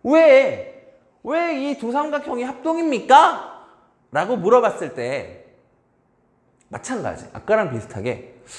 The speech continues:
잘, "어, 글쎄요. 이게 왜 합동이죠?" 라고 하는 사람들이 너무나 많다고.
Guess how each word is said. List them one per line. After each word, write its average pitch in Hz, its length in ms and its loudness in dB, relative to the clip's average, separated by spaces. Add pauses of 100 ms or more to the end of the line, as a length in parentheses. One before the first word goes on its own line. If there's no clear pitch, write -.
(540)
잘, 131 400 -6
"어, 233 680 0
글쎄요. 196 540 0
이게 160 240 -2
왜 120 420 -2
합동이죠?" 220 680 0
라고 165 680 0
하는 160 320 -8
사람들이 139 500 -10
너무나 170 520 -2
많다고. 110 640 -8